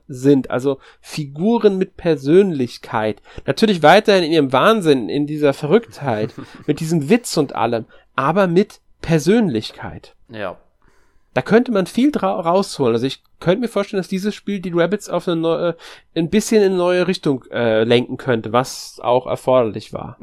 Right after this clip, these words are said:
Speaker 2: <laughs> Ja.
Speaker 1: Mal irgendwann. <laughs> Ja. Ähm, ansonsten haben wir halt vorwiegend Texte natürlich. Die sind aber auch schön geschrieben, wie ich finde, im Deutschen witzig.
Speaker 2: Ja.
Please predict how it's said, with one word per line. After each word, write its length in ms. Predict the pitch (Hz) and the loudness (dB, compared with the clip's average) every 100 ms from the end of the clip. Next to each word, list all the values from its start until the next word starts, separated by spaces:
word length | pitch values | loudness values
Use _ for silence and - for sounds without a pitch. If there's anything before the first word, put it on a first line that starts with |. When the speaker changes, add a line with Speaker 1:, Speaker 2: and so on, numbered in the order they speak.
| - | -20
Speaker 2:
<laughs> 160 | 147 - | -16 -10
Ja. 360 | 104 95 82 - - | -6 -6 -6 -10 -12
Speaker 1:
Mal 80 | 131 | -8
irgendwann. 500 | 113 117 147 - - - 135 - - | -6 -6 -8 -8 -12 -16 -20 -20 -20
<laughs> 480 | - - _ - - | -20 -20 _ -20 -10
Ja. 200 | - - _ _ _ _ _ _ _ _ _ _ _ _ _ _ _ _ _ _ _ - - | -8 -8 _ _ _ _ _ _ _ _ _ _ _ _ _ _ _ _ _ _ _ -18 -6
Ähm, 460 | 131 123 120 120 123 | 0 4 4 2 2
ansonsten 520 | 143 180 175 160 139 | 6 6 4 -2 2
haben 140 | 156 | 4
wir 100 | 151 | 4
halt 180 | 135 - | 4 2
vorwiegend 420 | - 127 123 113 | 0 2 2 -4
Texte 360 | - 113 - 117 | -10 -16 -10 -8
natürlich. 400 | 107 - - 101 | -8 -10 -12 -10
Die 80 | 127 | -10
sind 140 | 175 | -2
aber 120 | 190 180 | 2 2
auch 80 | - | 2
schön 220 | - 165 | -2 -2
geschrieben, 340 | 139 - 123 113 | -2 -6 -8 -8
wie 60 | 104 | -10
ich 80 | |
finde, 160 | - - | -10 -12
im 40 | |
Deutschen 280 | - - 120 | -10 -10 -6
witzig. 520 | 170 - 143 139 - _ | -6 -4 -2 -2 -4 _
Speaker 2:
Ja. 280 | 107 87 | -18 -16